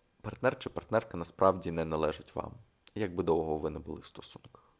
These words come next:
Це є окрема особистість. І поки є добровільна згода бути з вами разом, і ваша є спільна згода бути з-, разом,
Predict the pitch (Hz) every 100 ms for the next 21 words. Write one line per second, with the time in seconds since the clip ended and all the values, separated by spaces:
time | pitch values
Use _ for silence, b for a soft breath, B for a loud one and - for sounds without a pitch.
0 | _ _ b b b b b b - -
1 | 113 - - - 90 87 95 - - -
2 | 80 78 - - - - _ _ _ _
3 | _ - _ _ - 113 - 117 101 92
4 | 87 90 82 76 85 85 80 80 82 85
5 | 82 76 80 85 - - 78 80 78 78
6 | 78 92 127 151 _ _ _ _ _ -
7 | _ 95 87 82 - 80 78 - - 110
8 | 92 78 76 85 78 76 - - - -
9 | 69 73 85 139